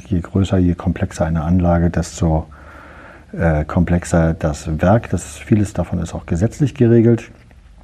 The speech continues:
Technische Dokumentation ist erstmal ein großer Kostenfaktor für Hersteller.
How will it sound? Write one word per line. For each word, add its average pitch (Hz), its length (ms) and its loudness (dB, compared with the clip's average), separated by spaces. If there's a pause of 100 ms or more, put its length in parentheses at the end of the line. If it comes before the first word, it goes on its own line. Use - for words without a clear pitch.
(480)
Technische 98 400 2
Dokumentation 90 640 0
ist 85 120 -4
erstmal 87 380 -2
ein 78 340 -2 (400)
großer - 300 -6
Kostenfaktor - 840 -4
für - 120 -6
Hersteller. 117 560 0